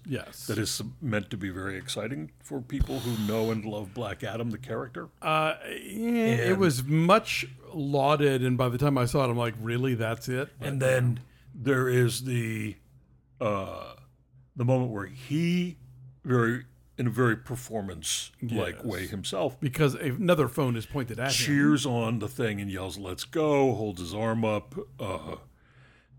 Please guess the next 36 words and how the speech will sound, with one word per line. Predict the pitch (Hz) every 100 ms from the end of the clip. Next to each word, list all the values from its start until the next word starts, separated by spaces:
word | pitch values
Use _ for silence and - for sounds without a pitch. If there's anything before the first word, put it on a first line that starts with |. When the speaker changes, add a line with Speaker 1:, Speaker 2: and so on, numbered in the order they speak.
| -
Speaker 2:
and | 127 110 104 98 98 104
then, | 113 120 113 117 110 107 - - - - _ _ _ _ _ -
but | 120 127 127
it's | 147 127 -
not | 202
just | 196 180
him | - 180 185
holding | 160 156 131
his | 113 110
own | 143 156 147 - _ _
camera | - 123 104 107
up | 113 95
to | -
video, | 95 92 98 110 117 113 117 113 -
I | 110
guess, | 95 104 - -
the, | 104 95 - _ _ -
the | 131 113 -
screen, | - - - - 147 180 175
but | 127 -
there's | 123 117 107
a |
friend | - - 160 208 180
of | 113
his | 120 107 101
who | 127 110
is | 98
a |
few | 101 139 139
rows | 131 120 104
ahead | 92 - - 151 165
of | 156 - 147
him | 170 160 - - - -
who | -
stands | 123 - 127 127 127
up, | 120 -